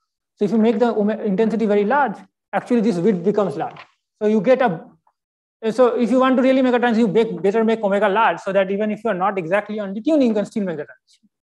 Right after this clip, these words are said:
right? And this also means, uh, the, the reverse is also true, that if you make the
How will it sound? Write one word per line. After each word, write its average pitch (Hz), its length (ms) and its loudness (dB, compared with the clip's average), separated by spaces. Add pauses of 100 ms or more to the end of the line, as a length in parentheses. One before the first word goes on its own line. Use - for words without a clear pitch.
(720)
right? 262 160 -8 (500)
And 208 440 -2
this 247 160 2
also 247 340 4
means, 254 280 2 (220)
uh, 220 160 -4
the, 233 100 -4
the 196 320 0
reverse 247 300 2
is 254 80 -2
also 233 180 0
true, 247 180 -4
that 208 240 -2 (280)
if 220 100 0
you 269 80 4
make 247 360 2
the 262 300 -2